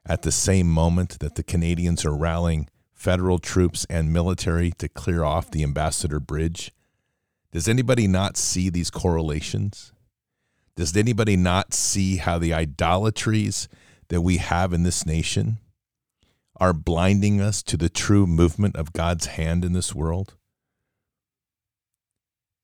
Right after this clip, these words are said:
This is truly an epic and disappointing time.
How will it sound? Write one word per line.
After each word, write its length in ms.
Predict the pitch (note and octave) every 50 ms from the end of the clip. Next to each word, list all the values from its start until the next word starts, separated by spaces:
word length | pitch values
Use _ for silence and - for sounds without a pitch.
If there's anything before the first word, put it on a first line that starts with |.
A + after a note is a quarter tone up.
| _ -
This 200 | - C3+ C3+ -
is 120 | C#3 - -
truly 540 | - - - G2+ G#2 A2 G#2+ G2 F2 D#2
an 180 | B1+ F2 F2+ - -
epic 380 | - F#2+ F#2+ - A2 G#2 - -
and 180 | - F2 E2+
disappointing 720 | D2+ F#2+ F2 - - F2+ - - F#2 F2+ E2+ - E2 D#2+ D2
time. 440 | - - D#2 D#2 D2 C#2+ - -